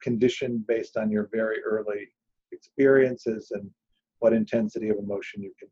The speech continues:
tolerate and how you deal with it. And all of those events are then,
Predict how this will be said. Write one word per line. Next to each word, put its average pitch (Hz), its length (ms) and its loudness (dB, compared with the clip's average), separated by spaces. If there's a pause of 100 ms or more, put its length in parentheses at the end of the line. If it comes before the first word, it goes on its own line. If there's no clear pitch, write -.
tolerate 117 440 2
and 98 180 -8
how 101 80 -10
you 101 160 -6 (420)
deal 107 260 -2
with - 180 -6
it. 104 160 -4 (840)
And 110 160 -4
all 147 220 8
of 143 100 6
those 120 240 6
events 156 420 6
are 113 200 2
then, 110 420 0